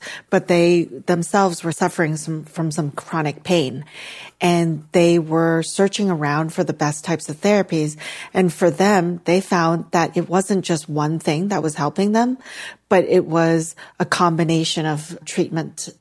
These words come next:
from different providers. And that's why they wanted to develop an app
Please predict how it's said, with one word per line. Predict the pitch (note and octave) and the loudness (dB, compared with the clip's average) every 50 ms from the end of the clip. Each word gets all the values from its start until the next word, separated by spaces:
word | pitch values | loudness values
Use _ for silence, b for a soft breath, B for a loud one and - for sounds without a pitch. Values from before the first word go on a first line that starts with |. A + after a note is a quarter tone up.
| _ - D#3+ D#3+ | _ -6 -6 -4
from | - - F#3 F3 | 0 0 0 2
different | D3+ F#3+ E3+ - F3+ C3+ - | 2 2 0 0 -2 -4 -4
providers. | - D#3 C#3+ D#3 D3 D3+ D#3+ D#3 C#3+ C3+ C#3 D3+ - B B B B B B B B - | -6 -4 -2 0 0 2 0 0 -2 -6 -8 -10 -14 B B B B B B B B 2
And | F3+ E3+ D#3+ | 2 2 4
that's | - E3 E3 - - - - | 2 2 0 0 -4 -4 0
why | F#3 F3+ F3 E3+ E3 E3+ | 2 4 4 6 4 2
they | E3+ - E3 E3+ | 2 2 0 0
wanted | D#3+ E3 D#3+ D#3+ D#3 F#3 F3 F3 | 0 0 -2 -2 0 0 0 0
to | - D#3 | 0 0
develop | - D#3 D#3 F3+ D#3+ D#3+ D#3 D3+ F3 | 0 0 0 2 2 2 2 0 -2
an | E3+ G#2 | -4 -2
app | D3 E3+ D#3+ C3 - | 0 0 0 0 -2